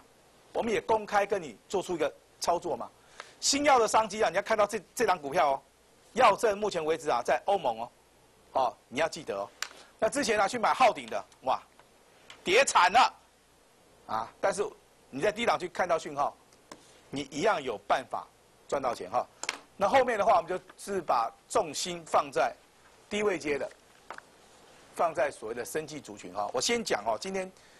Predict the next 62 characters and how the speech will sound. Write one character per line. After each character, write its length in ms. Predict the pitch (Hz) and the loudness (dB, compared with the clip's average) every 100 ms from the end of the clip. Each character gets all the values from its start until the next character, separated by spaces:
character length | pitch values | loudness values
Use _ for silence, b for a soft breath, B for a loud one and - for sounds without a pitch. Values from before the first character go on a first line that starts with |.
| B B B | B B B
看 180 | 233 208 | -2 2
到 100 | 165 | 0
我 60 | |
们 80 | 139 | -2
节 180 | 131 127 | -10 -10
目 140 | 135 | -8
的 100 | 110 | -6
哈， 220 | 101 101 - | -2 -4 -2
这 60 | |
个 80 | 180 | -6
机 240 | - 180 170 | -6 -8 -4
会 140 | 170 | -4
你 80 | 131 | -4
要 80 | 123 | -2
好 100 | 120 | -2
好 80 | 127 | -2
把 200 | 98 92 | -4 -6
握， 220 | 104 - - | -8 -10 -2
不 80 | 285 | 4
要 160 | 302 | 4
认 240 | 277 320 226 | 6 4 4
为 160 | 202 | -2
说 200 | 208 240 | 2 0
万 260 | 233 294 202 | 4 2 4
点 180 | 175 143 | -2 -2
行 180 | 160 | -2
情 140 | 180 175 | -2 -10
已 40 | |
经 160 | 151 170 | -8 -2
来 180 | 123 131 | 0 0
了， 100 | 131 | -2
已 40 | |
经 120 | 151 | -4
没 80 | 190 | -4
有 80 | 175 | -2
行 220 | 120 123 | -2 -4
情 180 | 113 110 | -10 -6
了。 160 | 104 - B B B B | -6 -6 B B B B
我 140 | - 214 | 0 0
希 160 | 254 | 4
望 100 | 359 | 4
这 60 | 294 | 4
个 80 | 269 | 4
大 140 | 254 | 4
盘 120 | 202 | 4
能 80 | 202 | 2
够 100 | 226 | 2
拉 200 | 214 190 | 4 2
回， 240 | 175 104 92 _ _ - | 0 -6 -14 _ _ -6
我 100 | 160 | -2
希 140 | 285 | 0
望 80 | 254 | 0
这 60 | |
个 80 | 226 | 0
大 180 | 208 190 | 2 2
盘 200 | 156 147 - _ _ _ _ _ _ _ _ | 2 -2 -10 _ _ _ _ _ _ _ _
能 120 | 147 | -4
够 80 | 185 | -2
震 220 | 208 196 | 0 -2
荡 180 | 185 160 - _ | 2 0 0 _
整 180 | - 139 | -6 -4
理， 220 | 139 101 | -4 -12